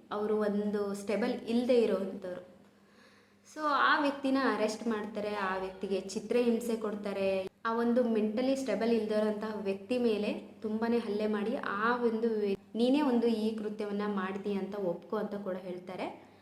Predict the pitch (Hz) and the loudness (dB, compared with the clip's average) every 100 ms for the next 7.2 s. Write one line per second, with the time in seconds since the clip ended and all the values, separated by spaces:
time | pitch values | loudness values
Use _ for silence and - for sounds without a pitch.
0 | - - - - 247 269 269 277 269 277 | -20 -20 -18 -6 0 2 2 2 2 0
1 | 254 233 247 269 247 233 233 226 233 233 | 2 0 2 2 4 4 4 2 0 -2
2 | 208 214 220 220 220 220 208 202 202 196 | -2 0 2 2 0 -2 -6 -4 -2 0
3 | 190 226 240 226 208 202 196 196 214 214 | 2 2 2 2 0 0 0 0 -2 -4
4 | 196 190 185 180 - 320 - - - - | -4 -4 -4 -6 -8 -10 -12 -20 -18 -8
5 | 196 196 190 254 339 - - - - - | -6 -4 -6 -8 -10 -14 -20 -20 -20 -10
6 | 233 208 214 226 208 214 214 202 - - | -2 0 2 0 2 2 0 -2 -10 -12
7 | 254 - | -14 -16